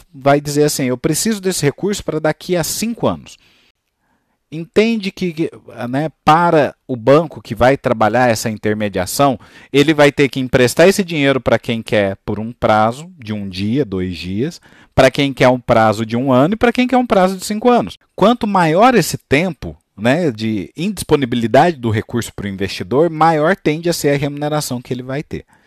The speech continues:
E ele tem, corre esse risco, que é o risco de liquidez,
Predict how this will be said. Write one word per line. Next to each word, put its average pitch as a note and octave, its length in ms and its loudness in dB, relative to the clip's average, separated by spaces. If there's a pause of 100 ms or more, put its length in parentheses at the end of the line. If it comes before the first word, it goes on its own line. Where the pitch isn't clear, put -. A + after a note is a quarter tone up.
(520)
E C3 120 4
ele C3+ 180 6
tem, B2+ 460 0
corre A#2+ 360 0
esse C#3 300 0
risco, B2 400 -4
que - 140 -4
é D#3+ 60 4
o E3 80 0
risco C3+ 420 -4
de D3 140 -2
liquidez, D#3+ 580 0